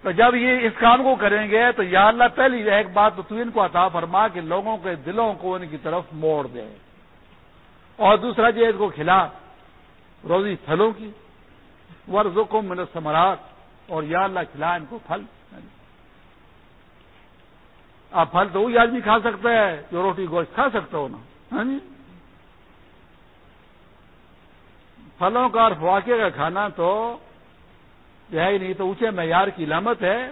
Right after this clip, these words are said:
باقی چیزیں ملتی ہیں تو تب اس کو کھاتا ہے آدمی۔ تو گویا اس معیار کا کی معیشت ان کے لیے مانگی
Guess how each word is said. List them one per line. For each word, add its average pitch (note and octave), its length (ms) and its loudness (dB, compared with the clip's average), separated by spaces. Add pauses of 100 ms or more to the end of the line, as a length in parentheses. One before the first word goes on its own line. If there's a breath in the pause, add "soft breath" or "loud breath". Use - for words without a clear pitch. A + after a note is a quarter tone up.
(140)
باقی G3+ 260 -2
چیزیں G3 280 -8
ملتی A3 340 -6
ہیں B3+ 60 0
تو F#3+ 120 -12
تب B3 180 -2
اس G#3+ 100 0
کو G#3 100 0
کھاتا G3+ 280 -4
ہے A3 80 0
آدمی۔ F#3 300 -6 (1800)
تو F#3 120 -8
گویا G3+ 300 6 (800)
اس B3 180 4 (100)
معیار F#3+ 500 2 (100)
کا E3+ 180 2 (1200)
کی G3+ 100 -8
معیشت F3+ 360 0
ان G#3 100 -2
کے F#3 100 -4
لیے E3+ 160 -2
مانگی D#3+ 320 -4